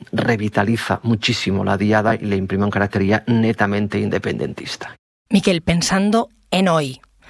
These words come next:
Speaker 2: ¿dónde se coloca en esta diada ideológicamente el partido de Carles Puigdemont?
Speaker 1: Pues en esta diada ideológicamente, ah,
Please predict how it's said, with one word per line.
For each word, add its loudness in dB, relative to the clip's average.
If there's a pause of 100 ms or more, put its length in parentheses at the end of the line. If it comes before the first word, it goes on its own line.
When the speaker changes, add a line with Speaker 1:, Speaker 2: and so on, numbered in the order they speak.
(240)
Speaker 2:
¿dónde 2
se -2
coloca 2 (240)
en 2
esta 0
diada 0 (320)
ideológicamente 2
el -2
partido 0
de -4
Carles -2
Puigdemont? -4 (960)
Speaker 1:
Pues 2
en 2
esta 2
diada 2
ideológicamente, 0
ah, 0